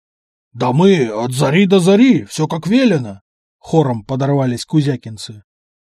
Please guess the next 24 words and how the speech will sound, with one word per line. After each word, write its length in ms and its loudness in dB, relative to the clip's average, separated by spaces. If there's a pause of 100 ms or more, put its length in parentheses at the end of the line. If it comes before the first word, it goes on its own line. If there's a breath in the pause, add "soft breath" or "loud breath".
(120)
«Митя, 480 2
а 160 -4
достань-ка 640 -2
чёрную 420 -2
книжечку». 720 -8 (440)
Я 240 0
сдвинул 520 -2
тарелку 540 -4
в 80 -14
сторону. 680 -6 (380)
Рюмкин-младший 1000 0
вынул 380 0
тетрадку 540 -2
в 80 -12
клеёнчатой 760 -2
обложке, 600 -4 (260)
разложил 560 0
на 120 -2
столе 440 -6 (220)
и 100 -2
вопросительно 720 -2
посмотрел 540 -2
на 140 0
меня. 400 -6